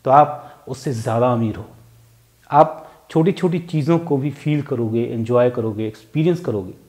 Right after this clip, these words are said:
आपका हर experience एक different experience होगा। पर उसके पास,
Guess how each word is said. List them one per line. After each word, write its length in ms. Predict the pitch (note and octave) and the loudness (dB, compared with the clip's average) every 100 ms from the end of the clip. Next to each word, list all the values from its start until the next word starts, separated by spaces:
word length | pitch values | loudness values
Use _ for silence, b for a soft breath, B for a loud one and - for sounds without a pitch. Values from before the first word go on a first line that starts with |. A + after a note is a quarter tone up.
| _ _ - | _ _ -8
आपका 200 | A2+ C3 | -6 -2
हर 200 | A#2 D3 - - - | 2 0 0 -20 -20
experience 440 | - - D#3+ D3 | -10 0 2 2
एक 140 | C3 - | -4 -6
different 260 | - - F3+ | -6 -2 -4
experience 440 | - - B2+ A#2 | -4 -6 -4 -4
होगा। 220 | G2+ F#2+ - b b b b b | -8 -12 -20 b b b b b
पर 100 | C#3 | -6
उसके 220 | D3+ - | -4 0
पास, 560 | G#3 G3 F#3 - - | 4 6 6 2 -14